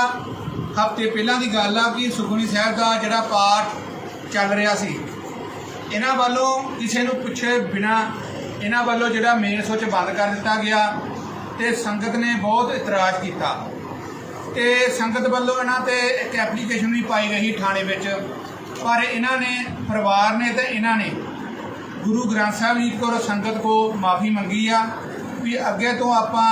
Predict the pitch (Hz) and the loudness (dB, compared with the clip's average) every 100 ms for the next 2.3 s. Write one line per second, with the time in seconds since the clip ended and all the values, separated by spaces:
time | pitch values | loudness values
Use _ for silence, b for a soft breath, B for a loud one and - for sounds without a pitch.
0 | 226 226 214 202 220 226 - 214 247 254 | 2 -2 -2 0 2 2 0 0 0 0
1 | 214 214 220 190 196 202 202 196 190 190 | 2 4 4 6 4 2 0 2 4 4
2 | 202 202 214 | 2 0 0